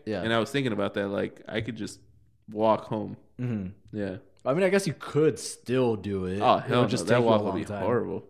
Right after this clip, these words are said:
Speaker 1: <laughs>
Speaker 2: I, I actually walked once from my brother's house, uh, to my house.
Speaker 1: Okay.
Speaker 2: And it's literally, like, a four block
Speaker 1: Yeah, that
Speaker 2: walk.
Speaker 1: one's not that far.
Speaker 2: But drunk me was like, "Yo, take the long way because there's a police station."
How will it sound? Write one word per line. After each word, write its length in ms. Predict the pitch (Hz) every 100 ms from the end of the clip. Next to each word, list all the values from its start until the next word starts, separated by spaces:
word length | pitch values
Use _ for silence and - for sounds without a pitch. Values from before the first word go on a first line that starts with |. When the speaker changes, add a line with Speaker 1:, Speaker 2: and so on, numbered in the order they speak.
| _ _
Speaker 1:
<laughs> 220 | _ - 160
Speaker 2:
I, 140 | 127
I 20 |
actually 540 | 139 139 147 147 156 117
walked 360 | 107 117 123 123
once 340 | 107 104 101
from 180 | - 104
my 100 | 98
brother's 380 | 101 104 110 -
house, 340 | 123 123 - - -
uh, 380 | 101 98 87 - -
to 100 | 110
my 160 | 101
house. 280 | 117 117 120 - _ -
Speaker 1:
Okay. 260 | 131 107 71
Speaker 2:
And 120 | 135
it's 220 | 156 -
literally, 340 | 151 165 135 120
like, 120 | 107
a 60 | 101
four 340 | - 120 117
block 480 | 113 107 104 - -
Speaker 1:
Yeah, 260 | 147 135 98
that 120 | 127
Speaker 2:
walk. 160 | 107 120
Speaker 1:
one's 80 | 120
not 200 | 104 95
that 180 | 92
far. 300 | 98 80 90 _ _ _ - - 113
Speaker 2:
But 340 | 113 104 -
drunk 360 | 117 131 170 135
me 140 | 110
was 240 | 101 98
like, 340 | 104 98 90 - _ _ _ _ _ _ 113
"Yo, 280 | 120 110
take 260 | 95 117 -
the 60 | 107
long 360 | 113 147 151
way 240 | 123 107 101
because 480 | 104 101 113 101 104
there's 200 | 104 98
a 140 | 92 - _ _
police 320 | 117 131 190
station." 540 | - 104 101 92 90